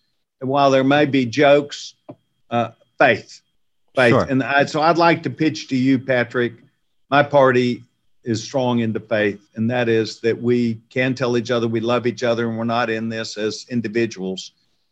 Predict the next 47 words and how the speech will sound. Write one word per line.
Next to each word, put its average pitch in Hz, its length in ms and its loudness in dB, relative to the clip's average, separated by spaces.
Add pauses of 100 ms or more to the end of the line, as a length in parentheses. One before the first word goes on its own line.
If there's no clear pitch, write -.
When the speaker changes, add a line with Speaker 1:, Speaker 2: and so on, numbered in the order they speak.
Speaker 1:
and 113 120 -4
we 117 80 0
need 123 280 0
to 113 220 0
all 123 300 2
be 117 220 -4
together. 104 600 0 (160)
So. 92 380 -12 (580)
Speaker 2:
I 123 80 2
like 202 220 4
that. 208 280 -2 (160)
All 143 100 -6
right. 180 180 -4
That's 160 240 -6
a 180 80 -6
good 170 180 -2
message. 165 440 -2
That, 123 240 -2
yeah. 143 440 -2
Who 151 100 2
can't 170 220 0
get 160 100 2
behind 160 260 2
that? 139 160 4
I, 131 200 0
I 131 120 4
like 143 240 2
that 147 160 0
for 143 80 -6
sure. 131 340 -2 (680)
Um, 113 420 2 (100)
well, 170 140 6
look, 170 200 6
that 180 160 4
seems 156 160 0
like 139 140 0
a 127 60 -4
good 147 180 -2
place 147 360 -2
to, 117 220 0
to - 180 -6
end. 110 180 0
A 98 60 -2
nice 143 240 -2
positive 123 580 -2
note, 110 500 -4
um, 98 560 -4